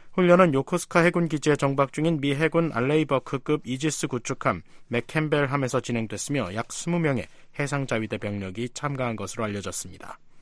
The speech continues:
엔에이치케이는 이번 훈련이 실제 장비들을 이용해 이루어졌으며 토마호크 미사일 발사의 기본 절차를 익히는 내용이 포함됐다고 보도했습니다.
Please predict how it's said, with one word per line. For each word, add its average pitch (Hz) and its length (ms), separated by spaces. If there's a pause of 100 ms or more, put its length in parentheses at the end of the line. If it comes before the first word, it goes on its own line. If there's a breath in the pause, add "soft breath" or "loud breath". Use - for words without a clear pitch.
(520 soft breath)
엔에이치케이는 147 680
이번 147 220
훈련이 160 360
실제 175 420
장비들을 143 540
이용해 135 380
이루어졌으며 127 680 (380 loud breath)
토마호크 175 400
미사일 143 300
발사의 135 440
기본 151 320
절차를 143 460
익히는 131 360
내용이 113 360 (280 soft breath)
포함됐다고 120 1160
보도했습니다. - 720